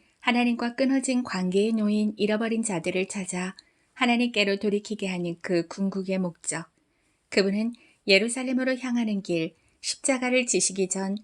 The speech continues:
한 사람이라도 더 그 삶을 온전히 회복시키기 원하셨던 거예요.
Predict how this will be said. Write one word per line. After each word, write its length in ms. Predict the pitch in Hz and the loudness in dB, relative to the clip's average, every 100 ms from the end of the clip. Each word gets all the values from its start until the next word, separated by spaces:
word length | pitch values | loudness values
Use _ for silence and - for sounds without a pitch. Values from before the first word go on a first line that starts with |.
| _ _ - | _ _ -8
한 220 | - 302 | 0 2
사람이라도 600 | 302 285 247 202 180 180 | 2 2 2 0 -2 -4
더 340 | - 165 160 _ _ - | -6 -8 -10 _ _ -2
그 240 | 190 185 | 2 2
삶을 440 | 190 208 202 208 214 | 0 -2 0 0 0
온전히 480 | 202 208 226 226 | 0 0 -2 -2
회복시키기 840 | 240 277 277 - - 185 170 160 160 | -2 -4 -4 -6 -6 -6 -2 -2 0
원하셨던 580 | 180 190 196 202 190 180 | -2 -2 -4 -6 -10 -10
거예요. 480 | 175 165 170 180 | -8 -8 -8 -12